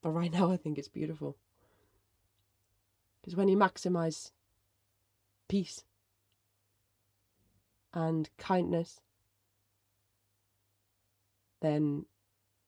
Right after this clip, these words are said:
life's gonna be absolutely amazing. It's a journey you need to focus on, not the destination. How far are we? Thirty-five minutes,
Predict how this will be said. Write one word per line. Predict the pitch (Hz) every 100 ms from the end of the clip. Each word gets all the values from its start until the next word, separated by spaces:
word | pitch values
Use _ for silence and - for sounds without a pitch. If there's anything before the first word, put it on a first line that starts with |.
| _ _ _
life's | - 151 151 165 160
gonna | 151 151
be | 151 147 143 - _ -
absolutely | 185 - - - 165 160 156 147 151 143 139 _ _ _ -
amazing. | 143 143 139 139 156 - _ _ _ _ _ _ _ _ _ _ _ _ _ _ _ _ _ _
It's | - -
a |
journey | 151 185 185 180
you | 175
need | 170
to | 170
focus | 170 160 156 160
on, | 156 - _ _ _
not | - 190
the | 139
destination. | 156 - 143 139 - 151 _ _ _ _ _ _ _ _ _ - - _ _
How | - 269
far | 262 247
are | 220
we? | 180 151
Thirty-five | 135 240 254 247 226 220
minutes, | 208 190 160 - -